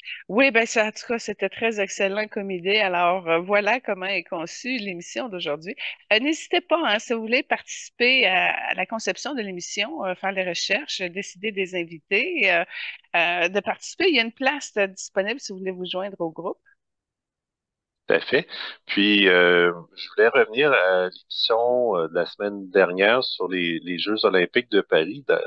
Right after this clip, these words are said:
Speaker 2: d'abord, félicitations pour la, la belle émission. Puis, euh,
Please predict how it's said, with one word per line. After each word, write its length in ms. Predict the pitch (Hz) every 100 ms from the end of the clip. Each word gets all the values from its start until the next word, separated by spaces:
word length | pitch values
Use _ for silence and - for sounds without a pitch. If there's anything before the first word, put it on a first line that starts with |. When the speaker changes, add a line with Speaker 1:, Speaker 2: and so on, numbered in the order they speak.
| -
Speaker 2:
d'abord, 400 | 87 85 104 110
félicitations 600 | 98 95 - 92 - 123 -
pour 100 | 104
la, 220 | 95 87
la 160 | 90 92
belle 200 | 98 107
émission. 460 | 98 - - 156 - - - - _ _
Puis, 560 | - - 107 107 107 104
euh, 360 | 95 95 92